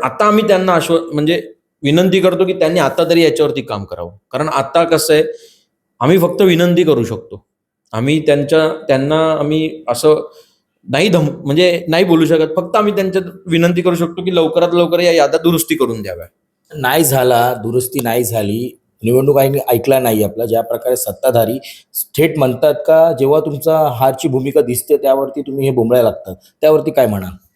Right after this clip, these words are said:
Speaker 1: पण आता हा प्रश्न हार जीतचा नाहीच आहे. अजून नगरपालिकेच्या निवडणुका जाहीरही झालेल्या नाहीत, त्यांची नाही ता-, तारीख जाहीर झालेली नाही आणि प्रारूप मतदार यादीतच जर एवढा घोळ दिसत असेल, तर मग पुढे आपण काय विचार करावा, तो, तो जनतेने बघावा.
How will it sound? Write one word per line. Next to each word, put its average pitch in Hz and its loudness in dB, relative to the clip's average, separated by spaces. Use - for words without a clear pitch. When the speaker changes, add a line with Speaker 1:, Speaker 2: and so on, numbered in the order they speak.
Speaker 1:
पण - -14
आता 143 -4
हा 156 0
प्रश्न 147 -2
हार 135 0
जीतचा 139 -2
नाहीच 131 -2
आहे. 110 2
अजून 123 -2
नगरपालिकेच्या 131 2
निवडणुका 127 2
जाहीरही 117 0
झालेल्या 113 -2
नाहीत, 104 -8
त्यांची 117 -10
नाही 123 -2
ता-, 120 -2
तारीख 117 0
जाहीर 127 2
झालेली 123 0
नाही 101 -8
आणि 127 -6
प्रारूप 127 0
मतदार 151 0
यादीतच 151 0
जर 165 0
एवढा 156 4
घोळ 147 2
दिसत 139 -4
असेल, 135 -2
तर - -14
मग 156 0
पुढे 151 2
आपण 151 0
काय 143 2
विचार 127 0
करावा, 113 0
तो, 131 -2
तो 151 2
जनतेने 139 2
बघावा. 113 0